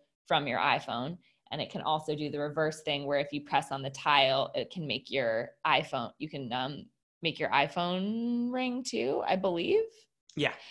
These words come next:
Speaker 1: I
Speaker 2: you
Speaker 1: can't
Speaker 2: can.
Speaker 1: remember. Yeah.
Speaker 2: Yes.
Speaker 1: Um, and so it's just a nice way to be able to track other commonly used items like keys and wallets
Speaker 2: Yeah,
Speaker 1: in
Speaker 2: it's
Speaker 1: person.
Speaker 2: basically like we use Find My iPhone to find your iPhone, but what happens if you lose your wallet? <laughs>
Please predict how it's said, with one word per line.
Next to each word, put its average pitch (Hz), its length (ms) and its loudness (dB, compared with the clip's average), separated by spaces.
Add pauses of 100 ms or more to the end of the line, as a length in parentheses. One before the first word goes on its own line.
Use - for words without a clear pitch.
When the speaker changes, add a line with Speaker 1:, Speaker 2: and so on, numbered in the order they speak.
(120)
Speaker 1:
I - 40 2
Speaker 2:
you 185 60 0
Speaker 1:
can't 131 120 2
Speaker 2:
can. 113 60 -4
Speaker 1:
remember. 101 280 -2
Yeah. 170 200 6
Speaker 2:
Yes. - 460 -6
Speaker 1:
Um, 185 320 8 (300)
and 233 160 6
so 269 140 12
it's 269 120 8
just 285 220 -2
a 269 40 -2
nice 226 300 6
way 190 200 10
to 175 180 8
be 165 140 6
able - 140 10
to 175 80 4
track 170 500 2
other 160 520 4 (640)
commonly 165 420 2
used 151 320 2
items 147 440 2
like 143 280 2
keys 147 240 -4
and 156 100 -6
wallets 147 460 4 (800)
Speaker 2:
Yeah, 339 180 4
Speaker 1:
in 180 60 8
Speaker 2:
it's 180 120 4
Speaker 1:
person. 254 140 6
Speaker 2:
basically 226 480 4
like 165 520 6
we 151 140 2
use 170 280 4
Find 151 260 6
My 135 280 8
iPhone 135 200 2
to 127 80 2
find 120 280 2
your 143 120 4
iPhone, 127 600 4 (240)
but 175 80 2
what 180 120 8
happens 156 260 6
if 139 80 -2
you 143 120 4
lose 127 180 2
your 113 100 -2
wallet? 107 340 2
<laughs> 151 60 2